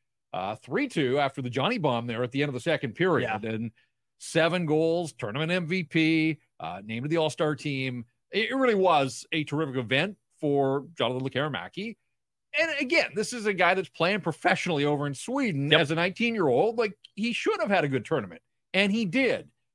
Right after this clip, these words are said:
Speaker 1: And good for him. And another big-time goal there that got them within one late in the second period. And you thought maybe, uh, there would be a comeback. And it is incredible. Like, when you look at the record of the Swedes, the success that they've had in the preliminary round of the World Juniors,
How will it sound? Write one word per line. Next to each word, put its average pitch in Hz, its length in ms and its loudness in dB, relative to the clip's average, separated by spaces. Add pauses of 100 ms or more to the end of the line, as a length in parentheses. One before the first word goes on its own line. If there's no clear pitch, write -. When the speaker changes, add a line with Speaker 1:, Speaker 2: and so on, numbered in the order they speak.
(180)
Speaker 1:
And 156 180 0
good 208 180 0
for 185 100 -2
him. 143 460 0 (200)
And 135 500 -2
another 147 300 0
big-time 151 480 -2
goal 226 240 0
there 117 220 -4
that 160 80 -4
got 139 220 0
them 196 100 -6
within 180 260 -2
one 147 340 0
late 131 280 -6
in - 40 -20
the 170 60 -10
second 165 320 -4
period. 175 260 -2
And 185 80 -10
you 143 60 -4
thought 135 260 0
maybe, 143 640 0 (260)
uh, 120 280 0
there 151 120 2
would 151 200 0
be 190 100 -2
a 135 60 -4
comeback. 131 500 -2 (140)
And 123 200 -6 (300)
it 175 140 -2
is 320 100 -2
incredible. 196 480 -2
Like, 139 140 -6
when 202 120 -6
you 262 140 -6
look 254 220 -4
at 254 140 -10
the 190 100 -2
record 139 560 -4
of 123 120 -8
the 127 80 -10
Swedes, 143 540 -8
the 110 80 -10
success - 460 -6
that 226 60 -16
they've 226 140 -4
had 175 340 0 (520)
in 135 480 0
the 127 60 -6
preliminary 220 520 -2
round 170 220 0
of 156 60 -4
the 143 60 -2
World 160 260 0
Juniors, 127 520 -4